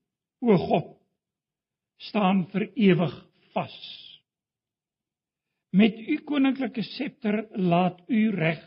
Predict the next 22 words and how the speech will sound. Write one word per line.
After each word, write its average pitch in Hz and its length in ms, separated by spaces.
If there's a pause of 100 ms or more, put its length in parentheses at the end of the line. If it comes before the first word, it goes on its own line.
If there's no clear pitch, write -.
geskied. - 460 (1700)
U 294 200
het 220 180
reg 170 360 (320)
lief 185 340 (1120)
en 208 280
u 208 160
haat 143 520 (200)
die - 160
onreg. 202 380 (1300)
Daarom 240 360
het 247 240
God, - 320 (960)
u 285 180
God, 269 360
u 247 80
onder 277 320
groot 226 500
vreugde 220 460 (760)
tot 214 300
koning 254 520
gesalf 208 520